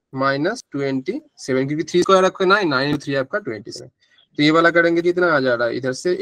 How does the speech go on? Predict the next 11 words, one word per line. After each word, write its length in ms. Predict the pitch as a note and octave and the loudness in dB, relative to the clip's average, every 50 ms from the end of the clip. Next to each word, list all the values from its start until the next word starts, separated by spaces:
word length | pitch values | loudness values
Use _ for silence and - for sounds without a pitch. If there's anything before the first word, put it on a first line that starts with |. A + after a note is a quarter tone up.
| C#3 | -2
एटीन 400 | C3+ - _ _ F3 F3 F3 E3+ | -4 -4 _ _ 0 2 2 0
प्लस 320 | E3 - D#3 D3+ D#3 D3 - | 0 0 2 2 2 0 -2
थ्री 140 | - - D3+ | -6 -6 -4
करने 320 | D3+ D#3 D3+ D3+ D3+ D3+ D3 | -4 -2 -2 -2 -2 -2 -4
से 240 | - - F#3 G#3+ - - _ - | -4 -2 -2 -2 -2 -6 _ -2
ट्वेंटी 360 | D#3 D#3 D#3+ D3 C3+ D3 C3+ | 2 2 2 2 2 0 0
वन, 240 | B2 A2+ G#2+ G2+ - - _ _ _ _ _ _ - | 0 -2 -2 -4 -8 -14 _ _ _ _ _ _ -4
और 80 | C3 B2+ | -4 0
ट्वेंटी 340 | - D#3 E3 E3+ E3+ F3+ | 2 2 2 2 2 4
वन 140 | F3 E3 D#3+ | 2 4 4
माइनस 440 | D#3 D#3 D3 C#3+ D3 E3 F3+ F3 - | 4 2 2 2 2 2 0 0 -2